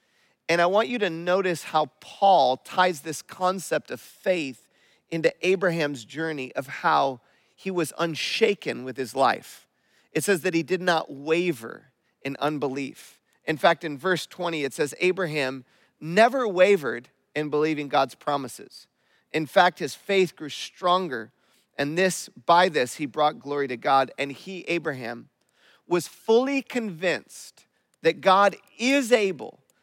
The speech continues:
to do whatever he promises. And because of Abraham's faith, God counted him as righteous. Now, Abraham had faith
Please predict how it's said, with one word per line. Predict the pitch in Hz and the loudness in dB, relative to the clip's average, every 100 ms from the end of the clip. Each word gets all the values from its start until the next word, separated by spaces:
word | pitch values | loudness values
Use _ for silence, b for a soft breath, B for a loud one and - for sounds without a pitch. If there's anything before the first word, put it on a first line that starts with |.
| _ | _
to | - | -10
do | 151 165 147 104 - _ _ | -4 0 0 -4 -12 _ _
whatever | 151 156 160 | 2 4 4
he | 156 156 | -4 -6
promises. | - 147 139 135 - 120 - - _ _ _ | -4 -2 -2 -6 -14 -18 -20 -20 _ _ _
And | 160 | -4
because | 165 196 165 | -2 2 4
of | 175 - _ | 2 -4 _
Abraham's | 208 226 247 185 160 147 | 0 2 2 0 -2 -6
faith, | - 127 117 127 _ _ _ _ _ 135 | -8 -6 -6 -6 _ _ _ _ _ 2
God | 170 160 - | 6 6 2
counted | - 214 214 156 | 0 0 0 -6
him | - 143 135 131 - _ _ - | -6 -6 -6 -8 -18 _ _ -6
as | 143 - | -6 2
righteous. | 147 147 - - - - _ _ _ _ _ b b - | 2 2 -4 -16 -20 -20 _ _ _ _ _ b b 0
Now, | 170 - | 0 4
Abraham | 220 254 254 190 180 175 | 4 6 2 4 0 -2
had | 156 185 170 | -2 0 0
faith | - _ 190 170 156 | -4 _ 0 0 -2